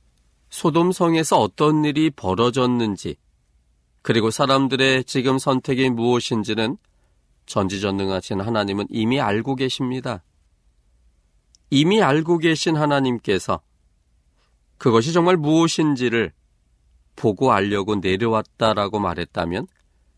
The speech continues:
그것은 사실이 아니라 그들의 선택에 대하여 운명적으로 인정해야 될 그 지점이 왔을 때 우리 주님은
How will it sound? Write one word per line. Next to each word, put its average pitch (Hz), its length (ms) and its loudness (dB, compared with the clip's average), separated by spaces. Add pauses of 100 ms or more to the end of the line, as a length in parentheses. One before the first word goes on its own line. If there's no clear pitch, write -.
(100)
그것은 110 280 -2
사실이 147 500 0
아니라 92 360 -4 (1160)
그들의 131 340 2
선택에 180 680 0
대하여 123 640 2 (300)
운명적으로 113 960 2 (120)
인정해야 147 720 2
될 143 260 0
그 139 380 0
지점이 110 500 -2
왔을 85 360 -4
때 123 260 -6 (920)
우리 110 220 0
주님은 95 460 -4